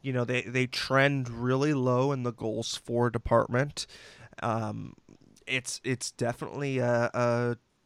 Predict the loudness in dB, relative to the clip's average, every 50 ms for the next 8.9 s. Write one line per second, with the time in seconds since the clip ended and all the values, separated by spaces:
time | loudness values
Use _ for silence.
0 | _ -16 -12 -8 -8 -6 -2 0 0 2 2 0 0 0 -2 -2 -4 -2 2 4
1 | 6 6 6 6 4 2 -2 -6 -14 -16 -16 -14 -14 -12 -8 -6 -6 -4 -4 -4
2 | -6 -6 -6 -8 -10 -14 -20 -20 -20 -20 -20 -20 -20 -20 -20 -20 -20 -20 -20 -20
3 | -20 -20 -20 -20 -20 -20 -20 _ _ _ _ -4 0 2 2 2 2 0 -2 -4
4 | -2 0 4 6 6 6 6 6 4 2 0 -2 -4 -6 -6 -4 -2 2 4 4
5 | 4 4 2 0 -2 -2 0 6 8 10 10 10 10 8 4 _ -10 -2 0 0
6 | 2 2 2 2 2 2 2 0 -4 -4 -2 0 0 0 0 0 0 0 2 0
7 | -2 0 0 -2 -2 2 4 4 6 6 4 4 2 0 0 -2 -4 -4 -4 -2
8 | -2 -2 -2 0 0 4 6 6 6 6 4 2 2 0 0 -4 -6